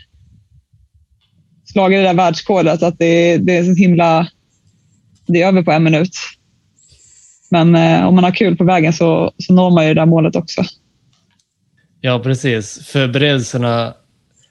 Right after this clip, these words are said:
Speaker 2: fyra, eller nu fem år då, sedan O S i Rio till, till O S i höst då, eller i sommar.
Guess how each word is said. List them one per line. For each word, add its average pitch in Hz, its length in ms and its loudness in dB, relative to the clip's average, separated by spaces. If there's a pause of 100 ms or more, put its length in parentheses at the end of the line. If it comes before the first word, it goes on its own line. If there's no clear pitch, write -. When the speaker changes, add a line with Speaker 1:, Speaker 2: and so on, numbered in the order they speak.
(300)
Speaker 2:
fyra, 131 540 -2
eller 127 160 -6
nu 123 160 -2
fem 143 340 -2
år 113 140 -4
då, 113 380 -8
sedan 120 240 -10
O 117 140 -6
S 113 160 -8
i 123 40 -4
Rio 113 360 -4 (1200)
till, 117 400 -2 (720)
till 117 300 -4
O 117 300 -6
S 113 200 -8 (120)
i 127 140 -6
höst 131 280 -6
då, - 80 -14
eller 113 180 -10
i 110 40 -10
sommar. 123 360 -4